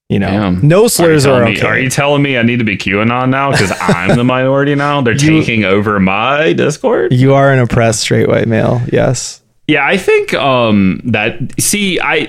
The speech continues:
Speaker 2: a common thread between most people that have gotten banned in there is that they all do the thing where, like, they ju-, like, you know, some of us, like, razz each other. That's kind of the dynamic or whatever.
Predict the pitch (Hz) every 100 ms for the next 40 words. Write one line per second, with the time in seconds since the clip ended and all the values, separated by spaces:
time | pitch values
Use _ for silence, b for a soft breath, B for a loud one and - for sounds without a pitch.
0 | - 147 - 165 196 147 120 117 120 -
1 | 120 113 113 110 104 - 107 95 98 110
2 | 98 104 95 98 92 92 85 85 90 104
3 | 117 135 139 120 123 117 123 - 101 151
4 | 175 233 180 110 - 104 110 110 85 85
5 | 85 95 92 90 87 85 82 82 - -
6 | - - _ _ _ _ _ _ _ _
7 | _ _ 110 104 113 101 - - 127 127
8 | 123 - 131 120 - 220 156 147 147 139
9 | 147 147 139 135 131 104 90 82 82 90
10 | 92 95 - 92 92 92 92 87 85 -
11 | - 82 85 82 82 80 80 78 80 85
12 | - 113 117 120 123 123 123 123